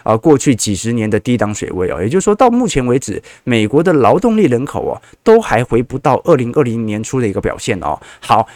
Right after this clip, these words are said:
那也正由于这个关系哦，我们看到哦，经济衰退指标最为关注的一个就业市场的指标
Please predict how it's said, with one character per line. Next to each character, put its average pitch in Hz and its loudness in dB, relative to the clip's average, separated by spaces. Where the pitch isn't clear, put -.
那 196 0
也 139 2
正 208 0
由 143 4
于 139 4
这 156 -4
个 123 0
关 123 -2
系 110 -4
哦， 73 -2
我 104 -6
们 123 -4
看 160 0
到 135 4
哦， 95 -6
经 233 0
济 202 0
衰 175 0
退 170 -4
指 - -8
标 127 -2
最 165 0
为 117 0
关 147 -4
注 131 -6
的 104 -2
一 104 -2
个 104 -2
就 202 6
业 175 4
市 156 -2
场 107 -8
的 101 -4
指 - -10
标 98 -4